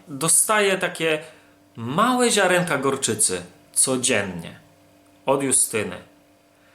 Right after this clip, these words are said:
Także w tych kwestiach, które nie są dla niej łatwe, których po prostu nie czuje,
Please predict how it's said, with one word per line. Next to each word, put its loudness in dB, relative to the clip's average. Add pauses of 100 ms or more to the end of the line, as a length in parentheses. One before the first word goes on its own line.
(460)
Także 2
w 0
tych -2
kwestiach, 0
które 0
nie 2
są 2
dla 0
niej 0
łatwe, 0
których -2 (600)
po -20
prostu 2
nie 4
czuje, 2